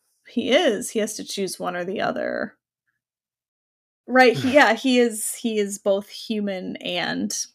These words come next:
Speaker 1: more than human, and I think
Speaker 2: Mm-hmm.
Speaker 1: here we're seeing the very human side of
Speaker 2: Yeah, okay.
Speaker 1: Strider.
Speaker 2: I buy that.
Speaker 1: But,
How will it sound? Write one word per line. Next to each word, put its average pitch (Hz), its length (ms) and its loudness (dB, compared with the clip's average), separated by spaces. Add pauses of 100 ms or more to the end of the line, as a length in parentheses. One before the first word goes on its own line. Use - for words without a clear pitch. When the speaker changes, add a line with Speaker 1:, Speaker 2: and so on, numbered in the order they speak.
(580)
Speaker 1:
more 196 400 -2
than 240 160 6
human, 247 480 8
and 208 100 -2
I 190 100 -4
think 185 500 -8 (280)
Speaker 2:
Mm-hmm. - 180 -20
Speaker 1:
here 208 340 2
we're 196 140 -2
seeing 180 460 -6
the - 80 -4
very 175 320 -2
human - 500 -6
side 73 640 -4 (600)
of - 400 -2 (580)
Speaker 2:
Yeah, 127 200 -6
okay. - 60 -6
Speaker 1:
Strider. 254 1040 0 (720)
Speaker 2:
I 110 120 -18
buy - 220 -20
that. - 200 -20 (400)
Speaker 1:
But, 277 420 4